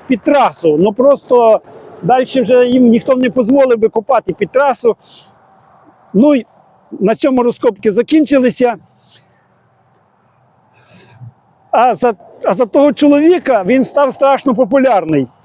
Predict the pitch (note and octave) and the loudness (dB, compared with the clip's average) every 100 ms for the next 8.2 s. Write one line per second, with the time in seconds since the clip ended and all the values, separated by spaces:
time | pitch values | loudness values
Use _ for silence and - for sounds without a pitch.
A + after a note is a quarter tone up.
0 | _ - D#3+ B3 C#4+ D4 C#4+ C#4+ B3 C#4 | _ -4 0 2 2 2 0 0 0 0
1 | C4+ C4 C#4 - C#4 A#3+ C4+ A#3+ B3 F3 | -2 0 -2 -2 -2 -2 -2 -2 -4 -2
2 | A#3+ G3 A3+ D#3+ - - B3 C#4 C4+ C4 | -2 0 0 -2 -6 -8 -2 0 0 0
3 | B3+ G#3 F3+ E3+ C#3+ - - - - F3 | -2 -2 -2 -2 -2 -8 -20 -20 -4 0
4 | A#3+ D#4 C4 A#3+ - D4+ D4+ A3+ E3+ - | 2 2 2 0 0 0 0 0 0 -2
5 | _ - _ _ _ G3+ G3 G3 G3+ A3 | _ -20 _ _ _ 0 2 0 0 0
6 | B3 F3+ C4 A#3+ A#3+ A#3 G#3+ A#3+ G#3 G#3 | 0 0 -2 0 0 0 0 0 0 -2
7 | G3+ D4 C4+ A3 - _ - G#3+ - C#4 | 0 0 0 -4 -6 _ -2 -2 0 -2
8 | B3+ B3+ | -2 -2